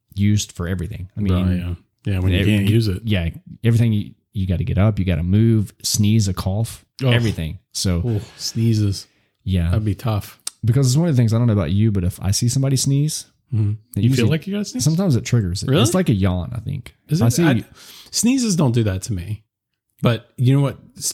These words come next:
Speaker 2: causes me to sneeze is, um, sunlight. Do,
Speaker 1: Really?
Speaker 2: does that do that to you?
Speaker 1: Mm-mm.
Speaker 2: Like, if I go outside and it's bright, if I, or if I just need to sneeze, I know I want to sneeze,
Speaker 1: Just
Speaker 2: I
Speaker 1: walk
Speaker 2: just look
Speaker 1: outside.
Speaker 2: up at the sun
Speaker 1: Hmm.
Speaker 2: and, uh,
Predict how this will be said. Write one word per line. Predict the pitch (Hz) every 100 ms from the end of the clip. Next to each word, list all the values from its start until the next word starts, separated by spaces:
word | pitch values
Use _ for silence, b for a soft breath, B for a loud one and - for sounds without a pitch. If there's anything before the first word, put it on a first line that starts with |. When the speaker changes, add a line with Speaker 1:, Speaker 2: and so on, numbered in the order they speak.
| -
Speaker 2:
causes | 123 120 110
me | 101 101
to | 101
sneeze | - 104 92
is, | - 101 92 87 -
um, | 95 87 87 85
sunlight. | - 104 85 85 - - _ -
Do, | 110
Speaker 1:
Really? | 110
Speaker 2:
does | 113
that | 120
do | 131 139
that | 135 139
to | 127
you? |
Speaker 1:
Mm-mm. | 95 82 110 -
Speaker 2:
Like, | 110 107
if | 113
I | 113 131
go | 123 120
outside | 113 - 113 101 98
and | 98
it's | -
bright, | - 98 113 139 - _ b b b -
if | 113 -
I, | 120 123 -
or | 139
if | 127
I | 120
just | 123 120
need | 101 104 120
to | 139
sneeze, | 127 -
I | 110
know | 117 113
I | 98
want | 90 98 104
to | - 107
sneeze, | 127 117
Speaker 1:
Just | 107 117
Speaker 2:
I |
Speaker 1:
walk | 92
Speaker 2:
just | 95
look | 117
Speaker 1:
outside. | 123
Speaker 2:
up | 117
at |
the | 104
sun | - 101 117 131 - _ _ _ _
Speaker 1:
Hmm. | -
Speaker 2:
and, | 107 98 92 92 -
uh, | 104 90 90